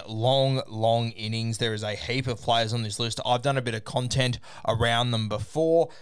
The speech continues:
And, uh, yeah, there's a couple of guys in this list that I think are gonna feature in top fives for a number of years to come over the next decade or so. A very exciting time for rugby league. Hopefully David Middleton keeps putting this together year after year.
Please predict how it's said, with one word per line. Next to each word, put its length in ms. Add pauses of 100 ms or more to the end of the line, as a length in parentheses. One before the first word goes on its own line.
(120)
And, 280
uh, 400
yeah, 200
there's 180
a 60
couple 260
of 80
guys 480
in 160
this 220
list 320
that 220 (120)
I 140
think 160
are 60
gonna 200
feature 480
in 200
top 280
fives 540 (400)
for 200
a 40
number 380
of 100
years 300
to 100
come 420
over 220
the 140
next 300
decade 440
or 140
so. 300
A 40
very 280
exciting 420
time 260
for 120
rugby 240
league. 260
Hopefully 340
David 300
Middleton 480 (420)
keeps 280
putting 260
this 140
together 320
year 280
after 300
year. 340